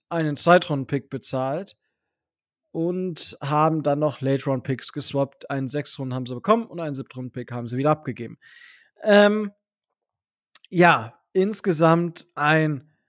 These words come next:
wilder Trade, würde ich sagen. Äh, kam so ein bisschen aus dem Off. Micho, äh, <laughs> hast du diesen Trade, also ich glaube, also ich habe ihn nicht sofort verstanden. Hast du den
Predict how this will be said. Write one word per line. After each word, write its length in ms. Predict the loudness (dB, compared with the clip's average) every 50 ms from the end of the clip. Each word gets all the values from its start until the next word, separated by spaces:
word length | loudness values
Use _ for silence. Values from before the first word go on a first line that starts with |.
| _ _ _
wilder 640 | -6 -4 -4 2 4 6 6 6 6 6 6 6 6
Trade, 440 | 4 0 -2 -2 0 0 -2 -2 -4
würde 160 | -6 -6 -4
ich 140 | -6 -6 -6
sagen. 560 | -6 -6 -4 -4 -6 -6 -8 -8 -10 -10 -10
Äh, 200 | -8 -6 -6 -6
kam 260 | -2 0 0 0 0
so 80 | 0 -2
ein 40 | -2
bisschen 200 | -2 -4 -2 -2
aus 140 | -2 -2 -2
dem 140 | -4 -6 -6
Off. 320 | -4 -2 -2 -2 -4 -8 _ -20 -20 -20 -20 -20 -20 -20 _ _ _ _ _ _ _ _ _ _ _ -4
Micho, 460 | 2 4 6 6 8 6 6 4 4
äh, 180 | 6 6 6 8 6 4 -2 -8 -12 -16
<laughs> 340 | -20 -20 -20 -20 -20 -4 _
hast 320 | 6 6 6 6 4 0 -2
du 100 | -2 0
diesen 300 | 2 4 4 6 4 4
Trade, 360 | 4 6 8 8 8 8 8
also 220 | 6 6 6 4
ich 140 | 4 4 6
glaube, 360 | 6 6 8 8 6 4 2 0 -6 -8
also 320 | -6 -6 -6 -6 -6 -6
ich 140 | -6 0 0
habe 160 | 2 2 2
ihn 40 | 2
nicht 140 | 2 2 0
sofort 240 | -2 -2 0 0 -2
verstanden. 300 | 0 -2 -2 -2 -2 -4
Hast 140 | -4 -2 -2
du 40 |
den 260 | -2 -2 -2 -4 -6